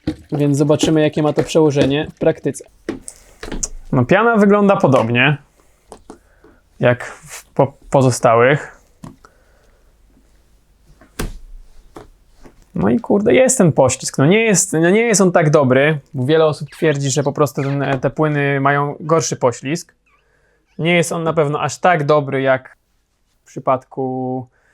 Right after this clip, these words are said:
płynów dedykowanych, aczkolwiek no jest. Jest, jakby da się, da się tym moim zdaniem pracować. Wiele osób tym pracuje, jest to najbardziej ekonomiczne rozwiązanie. Ja wam powiem z własnego doświadczenia, no, że nie usuwa on tak dobrze zabrudzeń jak te dedykowane płyny.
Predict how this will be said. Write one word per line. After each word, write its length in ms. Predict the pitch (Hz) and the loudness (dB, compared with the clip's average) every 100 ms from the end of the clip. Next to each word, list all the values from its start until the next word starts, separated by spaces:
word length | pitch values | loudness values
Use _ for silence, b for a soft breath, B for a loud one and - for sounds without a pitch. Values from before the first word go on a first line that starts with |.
| _ _ - | _ _ -8
płynów 240 | 151 147 | -4 -2
dedykowanych, 800 | 139 143 147 139 135 165 202 - _ _ _ - | -2 -2 0 2 2 2 0 -4 _ _ _ -8
aczkolwiek 480 | - - 185 190 | -4 -2 0 0
no 120 | 185 185 | -2 -2
jest. 520 | 165 110 - - _ _ | 0 -2 -6 -20 _ _
Jest, 240 | - 120 - | -10 -10 -10
jakby 220 | 143 147 | -10 -4
da 140 | 151 | -2
się, 180 | 151 151 | -2 -4
da 160 | 147 151 | -4 -4
się 140 | 160 | -6
tym 140 | 143 139 | -10 -8
moim 220 | 139 131 | -6 -6
zdaniem 180 | 139 131 | -6 -6
pracować. 440 | 139 147 147 143 | -6 -6 -4 -4
Wiele 160 | 143 135 | -4 -6
osób 200 | 131 151 | -8 -14
tym 140 | 135 | -12
pracuje, 380 | 135 131 143 135 | -10 -8 -4 -2
jest 200 | 131 - | -4 -8
to 60 | |
najbardziej 420 | 131 127 131 131 131 | -8 -4 -4 -6 -10
ekonomiczne 500 | 135 131 127 - 127 | -10 -10 -10 -10 -10
rozwiązanie. 540 | 123 131 139 165 214 208 - | -8 -4 -2 -2 -4 -6 -6
Ja 180 | 151 | -4
wam 140 | 151 151 | -2 -4
powiem 200 | 151 143 | -8 -8
z 40 | |
własnego 300 | 139 139 143 | -12 -10 -8
doświadczenia, 540 | 139 - 135 - 147 151 | -8 -8 -12 -8 -6 -4
no, 80 | |
że 120 | 139 147 | -4 -4
nie 180 | 151 | -4
usuwa 420 | 156 135 - 151 156 | -4 -6 -4 -2 -2
on 140 | 139 | -2
tak 180 | 139 131 | -6 -4
dobrze 300 | 139 131 127 | -4 -6 -6
zabrudzeń 440 | 131 120 127 127 | -6 -6 -6 -4
jak 160 | 127 123 | -6 -8
te 100 | 127 | -8
dedykowane 540 | 120 123 120 123 120 | -8 -8 -6 -6 -6
płyny. 280 | 113 117 - | -8 -12 -14